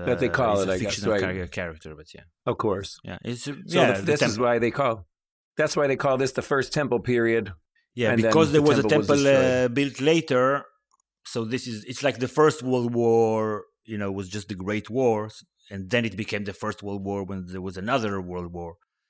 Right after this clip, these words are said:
Speaker 2: So this became the first
Speaker 1: Exactly.
Speaker 2: temple only when a hundred or so years later, they, when they came back, they rebuilt the temple.
Speaker 1: Right.
Speaker 2: But this is a
Speaker 1: But that, and
Speaker 2: temple
Speaker 1: so
Speaker 2: that
Speaker 1: this
Speaker 2: is important mostly for the hawkish zealot faction.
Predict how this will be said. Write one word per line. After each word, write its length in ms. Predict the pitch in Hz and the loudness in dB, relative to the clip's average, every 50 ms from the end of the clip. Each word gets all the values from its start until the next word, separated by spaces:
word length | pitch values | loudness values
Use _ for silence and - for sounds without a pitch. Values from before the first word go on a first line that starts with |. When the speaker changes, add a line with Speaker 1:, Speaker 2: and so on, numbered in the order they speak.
| _ _ _ | _ _ _
Speaker 2:
So 180 | - - 101 95 | -16 -12 -10 -8
this 200 | 95 123 120 107 | -6 -6 -6 -6
became 260 | 113 110 - 131 101 | -6 -4 -2 -2 0
the 120 | 95 110 | 0 -2
first 260 | 95 87 131 123 113 - | -2 0 0 -2 -2 -2
Speaker 1:
Exactly. 320 | - 127 123 120 123 127 | -2 -2 -2 0 0 0
Speaker 2:
temple 160 | 120 120 120 - | 0 0 -4 -6
only 400 | - 120 120 117 113 113 113 110 | -6 -4 -4 -2 -2 -4 -4 -4
when 920 | 107 104 107 104 104 104 104 104 101 101 101 101 101 98 98 98 98 95 92 | -4 -2 -2 -2 -2 0 -2 -2 -4 -4 -6 -8 -8 -8 -8 -10 -10 -10 -10
a 80 | 87 | -10
hundred 460 | 87 - - 104 113 107 101 104 101 98 | -10 -8 -6 -6 -6 -4 -4 -4 -6 -6
or 20 | |
so 240 | 92 - 110 101 98 | -6 -6 -6 -6 -6
years 320 | 101 101 104 101 98 95 | -4 -4 -6 -6 -6 -6
later, 400 | 104 113 123 123 120 113 104 101 | -6 -4 -4 -4 -4 -6 -6 -6
they, 600 | 92 92 95 92 90 90 90 87 90 90 87 85 - | -6 -6 -8 -8 -8 -8 -10 -10 -10 -10 -12 -12 -14
when 560 | - 90 101 90 87 87 85 87 90 90 90 90 92 | -14 -12 -10 -10 -10 -10 -10 -12 -12 -14 -14 -14 -16
they 200 | 95 90 92 90 | -16 -14 -14 -14
came 200 | 90 - 104 98 | -12 -12 -12 -6
back, 220 | 101 123 123 117 98 | -4 -2 -2 -2 -4
they 160 | 92 92 90 | -6 -8 -8
rebuilt 400 | 90 87 104 98 82 98 87 - | -6 -6 -6 -6 -6 -8 -12 -14
the 100 | - 87 | -18 -20
temple. 280 | - - 73 67 _ - - _ _ _ _ _ _ _ _ _ _ _ - | -20 -20 -20 -20 _ -20 -20 _ _ _ _ _ _ _ _ _ _ _ -4
Speaker 1:
Right. 300 | 127 110 92 85 80 - _ - - - _ _ _ _ _ _ _ - | -2 0 0 -2 -4 -8 _ -18 -20 -20 _ _ _ _ _ _ _ -12
Speaker 2:
But 160 | 107 110 107 135 | -8 -8 -4 -2
this 120 | 180 180 | -2 -2
is 120 | 190 170 | -2 -4
a 40 | 170 | -2
Speaker 1:
But 100 | 156 - | 0 2
that, 40 | - - | 2 2
and 60 | 117 | 4
Speaker 2:
temple 140 | - - 220 - 120 113 | 4 4 4 4 4 4
Speaker 1:
so 40 | - | 4
Speaker 2:
that 80 | - | 4
Speaker 1:
this 100 | 151 151 | 4 2
Speaker 2:
is 80 | 139 123 | 0 -2
important 720 | 139 135 - - - 190 190 190 185 - 196 202 190 - - _ _ _ _ _ _ - | -4 -8 -6 -4 -2 0 0 0 0 -2 -4 -4 -4 -8 -14 _ _ _ _ _ _ -10
mostly 800 | 131 131 139 156 175 208 196 190 - - 208 208 214 208 - - | -6 0 2 4 4 4 4 2 0 -2 0 0 0 0 -2 -6
for 320 | - - - - 147 147 147 | -14 -10 -2 0 0 0 2
the 280 | 131 143 143 143 139 131 | 2 2 2 2 2 0
hawkish 680 | - - 175 185 180 - 170 175 - - - - - - - _ _ - 131 | 0 0 0 0 0 -2 -6 -6 -4 -2 -2 -2 -4 -6 -10 _ _ -12 -10
zealot 380 | 110 107 135 170 156 151 143 | -6 0 2 2 2 2 0
faction. 440 | - - - 110 104 - - 92 73 | -2 -4 -4 -4 -4 -4 -10 -10 -10